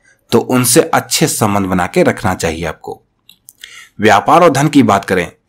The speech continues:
तो आज रोजगार प्राप्ति के प्रयास सफल रहेंगे। नौकरी करने वाले जातकों के लिए आज का दिन बढ़िया रहने वाला है।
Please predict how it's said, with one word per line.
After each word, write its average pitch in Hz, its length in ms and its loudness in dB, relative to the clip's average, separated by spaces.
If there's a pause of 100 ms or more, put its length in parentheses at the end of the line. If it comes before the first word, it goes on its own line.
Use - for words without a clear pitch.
(240)
तो - 60 -8
आज 135 280 2
रोजगार 123 380 6
प्राप्ति 139 380 0
के 143 140 2
प्रयास 117 460 0
सफल 120 240 -2
रहेंगे। 123 360 0 (440)
नौकरी 123 340 4
करने 165 260 4
वाले 160 180 4
जातकों 156 320 2
के 160 100 2
लिए 165 120 4
आज 117 280 -2
का 151 100 0
दिन 139 80 4
बढ़िया 101 320 0
रहने 143 220 0
वाला 143 220 2
है। - 180 -4